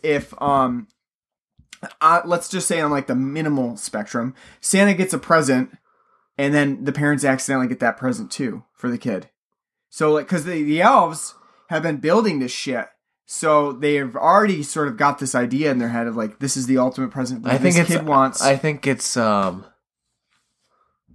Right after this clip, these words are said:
Speaker 2: he gets them the stuff that
Speaker 1: The
Speaker 2: he
Speaker 1: parents aren't gonna get that he
Speaker 2: Yeah.
Speaker 1: knows. Yeah, but what if they change
Speaker 2: Maybe
Speaker 1: their
Speaker 2: that's
Speaker 1: mind at
Speaker 2: so,
Speaker 1: the last
Speaker 2: so,
Speaker 1: minute and
Speaker 2: so
Speaker 1: they're
Speaker 2: maybe
Speaker 1: like
Speaker 2: that's wh-, so maybe that's why those kids don't end up with the,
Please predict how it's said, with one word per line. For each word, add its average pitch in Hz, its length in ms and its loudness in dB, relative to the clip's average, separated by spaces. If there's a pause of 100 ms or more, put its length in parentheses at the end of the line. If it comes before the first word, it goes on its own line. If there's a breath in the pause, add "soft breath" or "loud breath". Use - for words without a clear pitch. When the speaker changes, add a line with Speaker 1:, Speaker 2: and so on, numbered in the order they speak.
(2750)
Speaker 2:
he 120 240 -10
gets 110 380 -10
them 95 540 -12
the 107 80 -20
stuff - 340 -12
that 92 180 -12 (280)
Speaker 1:
The - 80 -14
Speaker 2:
he 208 60 -12
Speaker 1:
parents 139 300 -8
aren't 127 180 -8
gonna 139 140 -10
get 135 180 -10
that 135 100 -10
he 131 80 -6
Speaker 2:
Yeah. 127 60 -4
Speaker 1:
knows. 131 300 -4 (180 loud breath)
Yeah, 302 100 0
but 226 100 6
what 196 200 2
if 220 120 -2
they 226 80 -2
change 202 80 -2
Speaker 2:
Maybe 247 220 6
Speaker 1:
their 285 120 6
Speaker 2:
that's 226 100 0
Speaker 1:
mind 214 140 0
at - 40 -2
Speaker 2:
so, 240 120 6
Speaker 1:
the 226 40 6
last - 200 2
Speaker 2:
so, 226 160 4
Speaker 1:
minute - 160 -2
and 151 120 -8
Speaker 2:
so 160 100 2
Speaker 1:
they're 202 120 6
Speaker 2:
maybe 214 260 6
Speaker 1:
like - 20 4
Speaker 2:
that's 214 180 4
wh-, 190 300 -2
so 170 200 0
maybe 165 220 2
that's 156 200 2
why 160 140 6
those 143 220 0
kids 139 240 -2
don't 135 180 6
end 135 160 2
up 127 140 0
with 127 140 0
the, 107 140 -4